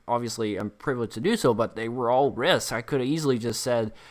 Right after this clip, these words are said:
uh, "No, I don't wanna do any of that stuff. I don't wanna learn. I just wanna have a,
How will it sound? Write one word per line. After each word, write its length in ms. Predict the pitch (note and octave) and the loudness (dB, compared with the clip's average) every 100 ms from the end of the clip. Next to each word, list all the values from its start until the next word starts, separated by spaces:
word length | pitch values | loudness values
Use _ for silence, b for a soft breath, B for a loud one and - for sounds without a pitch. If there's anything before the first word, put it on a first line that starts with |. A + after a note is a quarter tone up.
| B B B B B | B B B B B
uh, 460 | A2 G2+ G2+ G2+ F#2 | -6 -4 -4 -4 -2
"No, 400 | A2+ B2 C3 B2+ A#2 | 0 4 8 8 8
I 160 | A2+ | 4
don't 140 | A#2+ B2 | 4 4
wanna 200 | A#2+ A#2 | 2 2
do 160 | A#2 | 2
any 200 | B2 F3+ | 2 2
of 60 | C3+ | 2
that 200 | G#2+ G2+ | 0 -6
stuff. 420 | - G2 A#2 - | -4 -2 -2 -4
I 80 | A2 | -2
don't 160 | A#2+ C3 | 0 2
wanna 320 | B2+ B2 A#2+ | 2 2 0
learn. 500 | A#2 A#2 A#2 A#2+ A#2+ | 0 0 0 -2 -2
I 120 | B2 A#2+ | -4 -4
just 220 | B2+ C3 | -4 -4
wanna 300 | A#2+ A2+ A2 | -2 -2 -4
have 260 | - A2+ | -4 -4
a, 260 | A2+ G#2+ | -2 -4